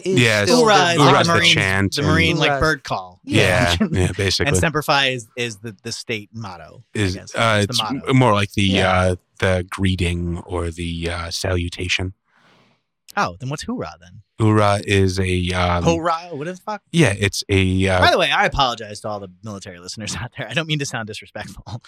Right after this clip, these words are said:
Speaker 1: I don't
Speaker 3: Oh,
Speaker 1: think
Speaker 3: how do we,
Speaker 1: they're
Speaker 3: by the
Speaker 1: offensive.
Speaker 3: way, how do we feel, how do you guys feel about the whole, um, I'll answer your question later, by the way, in a second.
Speaker 2: No, you won't.
Speaker 3: Um, yeah, I absolutely
Speaker 2: No, you
Speaker 3: will.
Speaker 2: won't.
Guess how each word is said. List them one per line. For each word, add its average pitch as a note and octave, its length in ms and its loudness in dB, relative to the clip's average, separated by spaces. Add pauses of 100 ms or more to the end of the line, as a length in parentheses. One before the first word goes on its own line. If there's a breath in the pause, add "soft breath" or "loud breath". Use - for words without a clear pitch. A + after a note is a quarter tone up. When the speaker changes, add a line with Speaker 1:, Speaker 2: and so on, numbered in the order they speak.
(140)
Speaker 1:
I C#3 120 0
don't - 120 6
Speaker 3:
Oh, - 80 6
Speaker 1:
think - 120 0
Speaker 3:
how F#4+ 100 4
do G4+ 60 0
we, G4 80 2
Speaker 1:
they're - 40 -8
Speaker 3:
by F4 160 2
the F#4 100 0
Speaker 1:
offensive. - 20 2
Speaker 3:
way, F#3+ 240 4 (100)
how G#3 140 0
do E4 60 -2
we D4 100 -4
feel, C#4 180 -14
how G3+ 140 -8
do C#4 80 -6
you C4+ 40 -6
guys A#3 140 0
feel F#3 140 0
about C#3+ 220 -2
the B2 80 -6
whole, A#2 360 -6 (260)
um, A2 200 -2
I'll C#3 160 2
answer C3+ 180 -2
your A2+ 60 -6
question F#2+ 340 -12
later, E2+ 140 -16
by E2 120 -18
the E2 80 -20
way, E2 100 -18
in E2+ 80 -18
a - 20 -14
second. - 340 -4
Speaker 2:
No, G2 60 2
you F2 160 -2
won't. F#2+ 120 -16 (120)
Speaker 3:
Um, C#3 260 0
yeah, D#3 220 -2
I G2+ 120 -8
absolutely G#2+ 360 -6
Speaker 2:
No, G#2+ 60 2
you F2+ 80 0
Speaker 3:
will. - 80 -6
Speaker 2:
won't. E2 100 -20